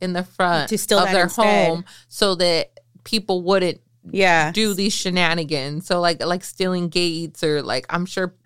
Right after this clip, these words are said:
Speaker 2: But this is what
Speaker 1: fucking
Speaker 2: they brought for them
Speaker 1: let
Speaker 2: from
Speaker 1: the
Speaker 2: Ireland, right?
Speaker 1: horses out or <laughs>
Speaker 2: <laughs> Whatever door they would steal.
Speaker 1: created some sort of chaos or
Speaker 2: Yeah.
Speaker 1: mischief or whatever, right? So that then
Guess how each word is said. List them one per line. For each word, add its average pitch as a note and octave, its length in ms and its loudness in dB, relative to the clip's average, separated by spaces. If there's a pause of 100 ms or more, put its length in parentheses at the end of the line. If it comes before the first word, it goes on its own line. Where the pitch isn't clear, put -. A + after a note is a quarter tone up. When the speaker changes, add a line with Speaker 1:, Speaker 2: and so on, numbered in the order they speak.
(120)
Speaker 2:
But C4+ 100 4
this - 140 2
is F4 60 -10
what F3 120 4
Speaker 1:
fucking - 60 -4
Speaker 2:
they D#4 120 -2
brought A#3+ 300 0
for - 140 0
them F#3 100 4
Speaker 1:
let G3 180 4
Speaker 2:
from - 120 2
Speaker 1:
the F3 120 4
Speaker 2:
Ireland, F#3+ 480 2
right? A3 400 -2
Speaker 1:
horses F#3 520 0
out D#3 340 0
or D3+ 400 -4 (140)
<laughs> G#3+ 60 2 (480)
Speaker 2:
<laughs> C#4 680 0
Whatever C#4 460 6
door A3 220 4
they G#3+ 120 4
would G#3 140 4
steal. F#3+ 360 4
Speaker 1:
created G4+ 540 2
some F#4 220 0
sort C#4+ 220 0
of C#4 140 -6
chaos E3 760 0
or D3+ 420 -2
Speaker 2:
Yeah. F#3 540 2
Speaker 1:
mischief C3+ 320 -2
or D3 120 -2
whatever, C3 420 -6
right? G3+ 460 -4
So F#3 220 -2
that F3 280 2 (220)
then G3 420 0